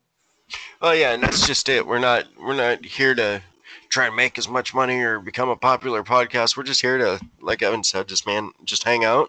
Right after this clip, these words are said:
and, um, have fun with like-minded people. There's, you know, there's just, there's way too much negative shit happening in the world right now, and especially the country that we call home. So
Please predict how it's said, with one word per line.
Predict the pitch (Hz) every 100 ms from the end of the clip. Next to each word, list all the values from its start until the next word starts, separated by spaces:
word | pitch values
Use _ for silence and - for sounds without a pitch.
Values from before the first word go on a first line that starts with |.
| -
and, | 95 - - - - - - _ _
um, | 104 98 78 92
have | 104 131
fun | - 139
with | 127 -
like-minded | 117 113 117 117 -
people. | 127 113
There's, | 120 120 - - - - - _ _ _ _ _ _ _
you | 120
know, | 127
there's | 127 123
just, | 131 - 127
there's | 110 - - _ -
way | 147 160
too | -
much | 143 135 123
negative | 127 110 104 -
shit | 120 76
happening | 104 104 104 101
in | 101
the | 101
world | 98 107 101
right | 104 78
now, | 107 104
and | 98
especially | - 135 123 120 110
the | 101
country | 117 117 - 107
that | 95
we | 110
call | 117 104 95
home. | 107 104 101 95
So | - 117 104